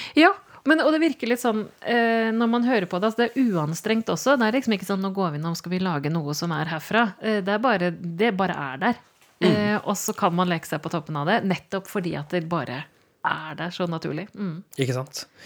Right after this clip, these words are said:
Speaker 2: Nei, det er en interessant, eh, plate, og her gleder jeg meg veldig til resten, fordi her skjønner jeg ikke helt hva resten kommer til å bli.
Speaker 1: <laughs>
Speaker 2: På Lars Jakobsen plate kan jeg liksom skjønne at, eh, for jeg vet hans diskografi da.
Speaker 1: Mm.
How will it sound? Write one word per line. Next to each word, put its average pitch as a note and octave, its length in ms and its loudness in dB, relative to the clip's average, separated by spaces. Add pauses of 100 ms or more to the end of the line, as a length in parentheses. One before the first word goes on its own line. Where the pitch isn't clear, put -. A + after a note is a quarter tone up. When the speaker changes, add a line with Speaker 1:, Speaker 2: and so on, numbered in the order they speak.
(500)
Speaker 2:
Nei, G3 200 2
det A3 100 0
er F3 180 4
en A#3+ 60 -2
interessant, E3+ 720 0
eh, E3 920 -6
plate, - 360 -2
og E3+ 140 -4
her F3 220 0
gleder A2+ 260 0
jeg A2 60 -2
meg C3+ 260 -6 (360)
veldig A2 560 -2 (240)
til G#2+ 300 -2
resten, G#2 460 -4 (240)
fordi A#2+ 320 -2 (100)
her - 400 -2
skjønner F#2 460 -4
jeg - 20 -16
ikke A2+ 140 -6
helt G#2+ 180 -6
hva G2+ 140 0
resten - 280 -4
kommer A#2 140 -6
til C3 160 -4
å B2+ 80 0
bli. D#3 140 0 (420)
Speaker 1:
<laughs> - 480 -2
Speaker 2:
På C3+ 80 4
Lars C#3 180 6
Jakobsen A#2 380 0
plate C3 260 2
kan D#3 140 2
jeg C3 140 0
liksom B2+ 160 -4
skjønne G#2+ 340 0
at, - 160 -2
eh, A#2 100 0
for A#2 140 -2
jeg A2 240 -2
vet G#2 240 0
hans G2 240 -6
diskografi G#2 720 -4
da. D#3 180 0
Speaker 1:
Mm. A3+ 300 0